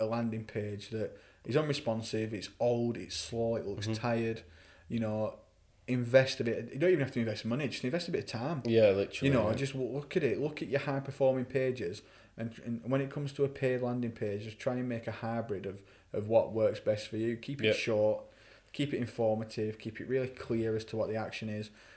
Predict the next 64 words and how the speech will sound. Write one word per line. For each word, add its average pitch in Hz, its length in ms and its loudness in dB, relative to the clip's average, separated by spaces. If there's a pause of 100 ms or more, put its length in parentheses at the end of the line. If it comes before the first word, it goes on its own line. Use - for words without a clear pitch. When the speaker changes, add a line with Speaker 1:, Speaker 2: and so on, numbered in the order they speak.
(120)
Speaker 1:
and 113 280 0
make 131 280 0
it 120 120 -2
so 131 340 6
that 104 140 0
that 117 220 -4
person 113 340 2
can 107 160 -8
complete 117 520 -4
your 117 220 0
desired 113 460 -4
action 101 420 -6 (280)
in 107 120 -2
as 107 80 -4
fewer 117 460 -2
clicks - 420 -2
as 107 60 -2
Speaker 2:
As 95 100 -4
Speaker 1:
possible. 110 340 -2
Speaker 2:
possible, 87 240 -8
yeah. 85 180 -10 (260)
Speaker 1:
You 117 80 -2
know, 110 320 0 (400)
that's 123 300 -2
it. 113 260 -2
So 117 160 -4
instead 113 260 0
of 139 80 4
having 127 180 4
a 117 40 0
header 113 300 0
bar, 113 340 2
just - 140 -10
have 113 120 -2
it 101 80 0
as 107 80 -2
an 110 100 -2
image. 113 400 -2
You 117 60 -6
don't 123 120 6
want 113 100 4
them 120 80 2
Speaker 2:
Mm-hmm. - 20 -4
Speaker 1:
to - 60 0
be 104 60 4
able 104 80 -2
to - 60 -12
click - 260 0
out, 113 320 2 (220)
Speaker 2:
Mm-hmm. 101 160 -8
Speaker 1:
but 110 200 6
just 113 140 -6
make 123 380 0
it 107 220 2
really, 113 460 0
really 113 340 2
easy 117 420 0
for 110 120 -10
people 107 300 -2
to - 100 -16
convert. 104 440 2
If - 120 -4
you're 123 100 0
e-commerce, 123 720 0